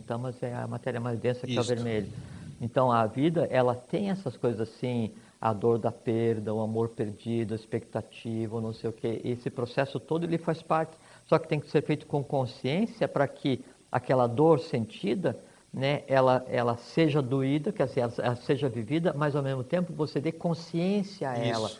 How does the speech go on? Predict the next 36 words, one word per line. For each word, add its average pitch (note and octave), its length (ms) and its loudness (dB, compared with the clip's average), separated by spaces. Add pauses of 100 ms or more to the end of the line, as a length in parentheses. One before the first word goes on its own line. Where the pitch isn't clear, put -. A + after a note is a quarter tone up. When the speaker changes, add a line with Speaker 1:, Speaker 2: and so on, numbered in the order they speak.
(140)
Speaker 2:
isso. C3 160 0
Speaker 1:
Aí D#3+ 120 8
você F#3 340 4
realiza D#3 760 4
nela E3+ 560 -2
a F3+ 160 0
obra. F#3 560 0 (280)
Que F#3+ 180 0
obra? F3+ 420 2 (240)
A C3+ 140 4
suma G#3 340 0
matéria. G3 640 0 (220)
Aquela C#3+ 460 2
dor E3+ 360 2 (200)
jamais E3 500 0
vai F#3+ 100 2
ser F#3+ 240 0
igual. F#3 300 2
Por F3+ 160 -6
quê? E3+ 160 -2
Porque E3 300 -4
você D3 320 -2
deu E3 240 2
a D#3 60 0
ela E3 200 0
consciência E3 1080 -4
que - 100 -4
ela D3+ 140 2
não D3+ 140 -2
precisa F3+ 400 -6
mais C3 260 -4
Speaker 2:
Exato. A2+ 400 -8
Speaker 1:
ser D3 320 2
dor. A#2+ 380 2
Speaker 2:
O C3 60 0
Speaker 1:
Ela C3+ 200 4